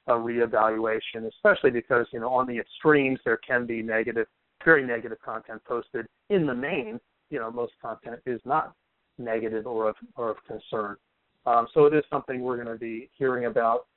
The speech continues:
I will make one little, uh, side point, and that is it was, it was Al Gore who was running for president who made a comment that made it sound like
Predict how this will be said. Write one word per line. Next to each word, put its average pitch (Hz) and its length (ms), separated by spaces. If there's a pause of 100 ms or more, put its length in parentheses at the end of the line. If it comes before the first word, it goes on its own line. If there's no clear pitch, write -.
(120)
I 127 60
will 147 180
make 131 180
one 127 200
little, 120 260 (320)
uh, 117 180
side 123 300
point, 123 180
and 120 120
that 120 160
is 120 120 (320)
it 139 80
was, 127 200
it 160 80
was 135 200
Al 143 300
Gore 123 480 (420)
who 131 140
was 120 220 (300)
running 127 440
for 117 280 (120)
president 135 520 (300)
who 123 260
made 127 320
a 117 60
comment 127 440 (100)
that 123 140
made 135 160
it 110 100 (200)
sound 135 360
like 113 260